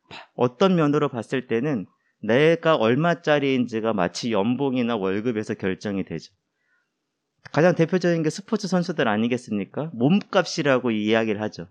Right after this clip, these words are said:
그리고 상품이라고 이야기를 합니다. 과연 이 상품이 이득이 될 것이냐, 안 될 것이냐. 그래서 그 능력치를 내가 사는 거죠. 내가 이만큼 능력이 있으니까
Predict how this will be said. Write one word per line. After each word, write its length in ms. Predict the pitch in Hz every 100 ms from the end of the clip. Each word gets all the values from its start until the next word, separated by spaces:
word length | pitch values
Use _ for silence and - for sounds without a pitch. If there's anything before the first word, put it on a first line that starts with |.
| -
그리고 400 | 127 127 147 202 - - _
상품이라고 960 | - 240 262 247 - 254 196 139 127 123
이야기를 460 | 95 95 98 95
합니다. 280 | 101 95 - _ _ _ _ _ _
과연 280 | - 170 180
이 160 | 160 180
상품이 720 | 208 208 - 185 175 226 - _ _ _ _ _ _ _ 156
이득이 340 | 165 185 175
될 220 | 139 135
것이냐, 400 | 151 147 143 147
안 140 | 98 98
될 160 | 127
것이냐. 420 | 123 107 98 85 - _ _ _ _ _
그래서 240 | 131 160
그 140 | 156 156
능력치를 760 | 135 156 175 175 - - 151
내가 240 | 110 104 113
사는 380 | - 165 165 156
거죠. 260 | 113 - 92 _ _ _ _ _ _ _ _ - - - -
내가 220 | 117 160
이만큼 440 | 147 165 170 170
능력이 420 | 131 135 160 170 147
있으니까 760 | - 147 143 135 147 143 135